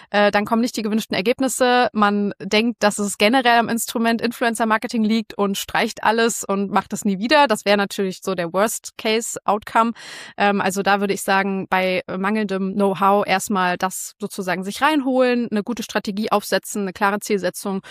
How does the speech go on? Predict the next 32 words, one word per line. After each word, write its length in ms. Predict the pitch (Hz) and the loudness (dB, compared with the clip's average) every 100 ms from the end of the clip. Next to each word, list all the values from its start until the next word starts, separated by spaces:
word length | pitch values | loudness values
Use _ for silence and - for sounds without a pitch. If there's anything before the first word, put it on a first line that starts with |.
| - - - | -18 -10 -4
und 160 | 202 | 0
das 120 | 196 | 0
dann 140 | - 196 | 0 -4
auch 100 | 170 | -4
mit 120 | 180 | -4
Leuten 180 | 175 - | -4 -6
exekutieren, 580 | - - 202 - 180 175 | -10 -10 -8 -4 -4 -2
die 100 | 180 | -4
es 100 | - | -6
einfach 300 | 170 202 - | -8 -8 -8
auch 160 | 180 | -10
können 280 | - 214 208 | -2 0 0
und 220 | 175 180 | -2 -6
bewiesen 360 | 202 190 190 175 | -4 -4 -4 -6
haben, 160 | 180 175 | -6 -6
dass, 300 | 160 - - | -8 -10 -6
äh, 240 | 170 170 | -6 -4
dass 140 | 190 185 | -6 -8
es 100 | - | -10
funktioniert. 560 | 190 - 185 175 240 - - - - - | -12 -10 -8 -6 -6 -8 -20 -20 -18 -2
Ähm, 300 | 208 202 196 | 0 0 2
dann 200 | 226 302 | 2 4
würde 100 | 262 | 2
ich 100 | 240 | 0
noch 100 | 226 | -2
sagen, 580 | - 220 220 220 220 - | 2 4 4 0 -4 -4
ja, 300 | 214 202 - | 0 2 2
auch 160 | 233 | -2
in 120 | - 214 | -2 0
so 140 | 220 | 2
Momenten, 760 | 208 196 233 269 - 233 233 226 - - _ | 0 2 0 0 -2 -2 -2 -4 -10 -20 _
wenn, 460 | 185 220 214 214 | 0 2 4 2